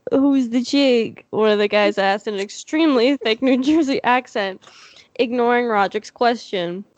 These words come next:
Guys, this is Christine Car-, Carrillo.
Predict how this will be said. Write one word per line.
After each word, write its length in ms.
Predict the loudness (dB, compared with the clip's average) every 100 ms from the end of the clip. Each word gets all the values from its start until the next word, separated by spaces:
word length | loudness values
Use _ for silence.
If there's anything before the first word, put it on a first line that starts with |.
| -20 -4
Guys, 420 | -2 2 0 -2 -14 -20 -20 -10
this 200 | -6 -2
is 120 | -2
Christine 500 | -2 -2 0 2 2
Car-, 240 | -2 -6 -8 -14 -18 -14
Carrillo. 800 | -4 0 2 2 0 -2 -6